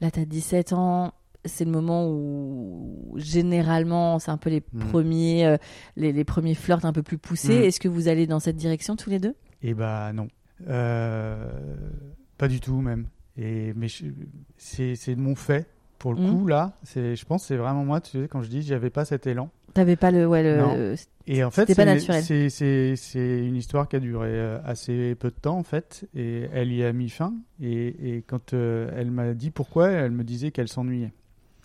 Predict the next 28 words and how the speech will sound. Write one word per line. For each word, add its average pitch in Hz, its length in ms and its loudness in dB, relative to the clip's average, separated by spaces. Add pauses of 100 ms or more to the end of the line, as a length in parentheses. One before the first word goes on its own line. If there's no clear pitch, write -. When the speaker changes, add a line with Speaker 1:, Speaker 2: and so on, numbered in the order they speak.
(500)
Speaker 1:
Ouais. 135 120 -10 (800)
Speaker 2:
Et 123 840 2
c'est 120 380 -4
rétrospectivement 170 1040 2
où 143 200 2
je 127 80 0
me 143 100 2
suis 135 200 -2
dit, 170 180 -4
bah 135 200 2
ouais, 170 140 6
à 151 140 4
cet - 160 -6
âge-là, 123 280 0
quand 127 200 -4
on 123 60 -4
s'ennuie, 135 320 -2
je - 80 -10
pense 139 220 -4
que 127 80 -6
c'est 120 120 -6
parce 113 200 -6
qu'elle 113 240 -2
attendait 117 320 -2
autre 127 280 0
Speaker 1:
Ah 170 80 4
Speaker 2:
chose, 151 80 2
Speaker 1:
bah 135 80 4